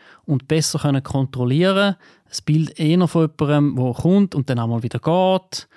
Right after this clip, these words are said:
Oder wie es halt zum Teil auf der Landwirtschaft auch ist, dass ausländische Arbeitskräfte kommen, auf den Feldern arbeiten und nachher auch wieder heimgehen.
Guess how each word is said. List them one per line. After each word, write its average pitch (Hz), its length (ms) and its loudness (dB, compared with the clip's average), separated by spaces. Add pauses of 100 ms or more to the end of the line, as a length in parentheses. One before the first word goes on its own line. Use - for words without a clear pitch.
(100)
Oder 151 240 0
wie 147 60 2
es 160 100 0
halt 190 140 0
zum 151 120 0
Teil 135 220 -2
auf 131 120 -6
der 131 100 -2
Landwirtschaft 180 680 -2
auch 170 120 2
ist, 180 320 0
dass - 240 -4
ausländische 131 600 -2
Arbeitskräfte 131 600 -4
kommen, 180 400 0
auf 127 120 -6
den 120 100 -6
Feldern 127 300 -4
arbeiten 170 420 -2
und 127 80 2
nachher 127 260 -2
auch 123 60 -8
wieder 123 200 -8
heimgehen. 208 480 0